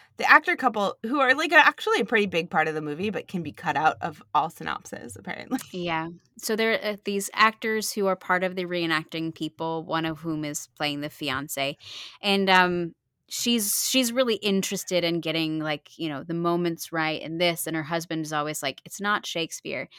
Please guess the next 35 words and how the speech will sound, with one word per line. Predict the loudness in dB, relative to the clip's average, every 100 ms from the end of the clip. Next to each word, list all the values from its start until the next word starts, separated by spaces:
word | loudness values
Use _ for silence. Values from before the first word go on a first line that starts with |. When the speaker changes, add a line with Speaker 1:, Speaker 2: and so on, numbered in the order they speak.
| -4
Speaker 2:
But | 0 2
later | 2 2
on | 2 2
in | 0
the |
movie, | 0 0 -2
he | -2
says, | -4 -2 -4 -4 -10
"It's | -6
not | -2 -2 -2
Shakespeare, | -4 -4 -4 -6 -4
but | -6
it | -6 -4
is | -6 -4
when | -6 -6
you | -8
do | -6 -4
it." | -4 -6 _ _ _ _ -20 -20 -8 2
And | 2
I | 4
thought | 2 2
that | 2
was | 0
probably | 2 4 4 2 2
the, | 2
one | 0 0
of |
the | 0
most | -2 -2 -2
romantic | -2 0 0 -2 -6
things | -6 -6 -4
I've | -6 -6
ever | -6 -6 -8
heard. | -8 -8 -8 -10
<laughs> | -6